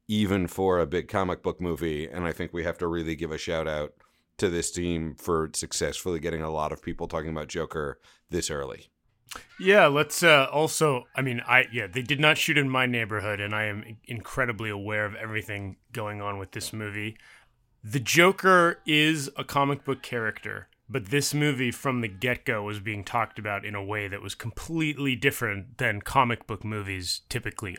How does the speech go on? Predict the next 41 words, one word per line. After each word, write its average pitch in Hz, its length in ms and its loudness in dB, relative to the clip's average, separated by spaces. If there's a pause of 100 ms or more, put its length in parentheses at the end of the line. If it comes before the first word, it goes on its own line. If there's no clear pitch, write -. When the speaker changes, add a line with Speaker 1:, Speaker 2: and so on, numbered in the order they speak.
Speaker 2:
are. 95 380 0 (260)
And 127 180 0
that 123 140 6
may 117 200 0
be 107 140 -4
partly 170 400 4
a 135 40 4
result 120 360 0
of 104 120 -8
the 113 100 -4
movie, 120 340 -2
but 123 240 -4
that 120 220 0
may 123 160 2
also 117 420 -2
be 107 380 -6 (300)
from 120 320 0
design 110 560 4
on 104 120 -4
the 98 60 -8
P 110 220 -6
R 131 160 4
side. - 320 -8 (260)
And 107 480 -2
let's 143 220 0
be 156 160 4
honest, 165 400 8
it's - 180 -8
extremely 170 1160 4
difficult 131 640 -2 (320)
to - 80 -6
cut - 300 4
through 147 200 -4
the 131 100 0
noise 120 460 2
these 95 260 -8
days 92 360 -6
with 95 160 -10 (100)
anything. 147 480 0 (720)
I 120 100 -4
mean, 113 360 -6